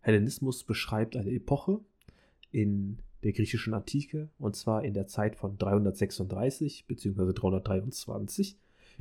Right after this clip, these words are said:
bis dreißig vor Christus. Und der Begriff von, kommt von dem Wort Hellenistei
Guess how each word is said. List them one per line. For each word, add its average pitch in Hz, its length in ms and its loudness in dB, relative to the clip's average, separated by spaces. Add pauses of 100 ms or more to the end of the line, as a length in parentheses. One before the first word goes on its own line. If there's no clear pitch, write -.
bis - 320 -2
dreißig 95 640 0
vor 139 180 2
Christus. - 580 -4 (1000)
Und 101 500 2
der 104 60 4
Begriff 107 600 4
von, 107 360 0
kommt 123 240 4
von 98 160 4
dem 87 140 0
Wort 92 380 2
Hellenistei 110 800 4